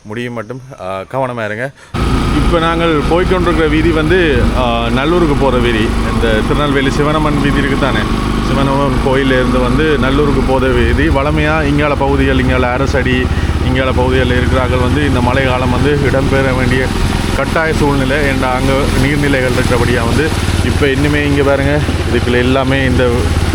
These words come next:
இடங்கள்ல இருக்கிற மக்கள் எல்லாமே வந்து இடம்பெயர்ந்திட்டோம். இது இந்த தண்ணி இந்த அளவை பாருங்க எப்படி இருக்குண்டு. இங்கால முழுக்களுமே வந்து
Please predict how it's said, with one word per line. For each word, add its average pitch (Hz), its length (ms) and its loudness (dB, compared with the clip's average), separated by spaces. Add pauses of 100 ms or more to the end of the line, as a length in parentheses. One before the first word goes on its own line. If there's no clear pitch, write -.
இடங்கள்ல 131 220 0
இருக்கிற 123 360 0
மக்கள் 120 280 0
எல்லாமே 123 380 0
வந்து 127 220 0
இடம்பெயர்ந்திட்டோம். 131 800 0
இது - 180 0
இந்த 117 180 0
தண்ணி 131 240 0
இந்த 131 220 0 (500)
அளவை 139 280 2
பாருங்க 120 240 0
எப்படி 120 260 0
இருக்குண்டு. 113 360 0 (4000)
இங்கால 117 220 0
முழுக்களுமே 127 560 0
வந்து 127 320 0